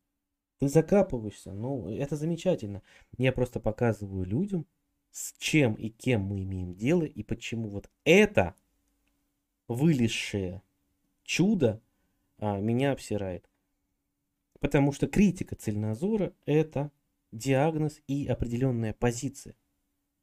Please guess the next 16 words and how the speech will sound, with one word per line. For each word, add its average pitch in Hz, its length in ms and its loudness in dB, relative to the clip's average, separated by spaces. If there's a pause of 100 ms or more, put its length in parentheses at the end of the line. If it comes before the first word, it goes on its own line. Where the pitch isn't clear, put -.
(640)
Вот 117 320 -4 (400)
Игорь 123 380 2
в-, - 160 -20 (360)
встал 113 460 2 (520)
в - 60 -20
строку 147 560 0 (320)
либо 131 280 0
абсолютных 101 560 -4
дебилов, 143 480 -4 (1040)
коих 156 280 2
я 143 100 0
показываю, 139 760 -2 (1040)
шизоидов 139 640 -2
типа - 220 -8
Крымский, 135 520 -6
там, 101 380 -8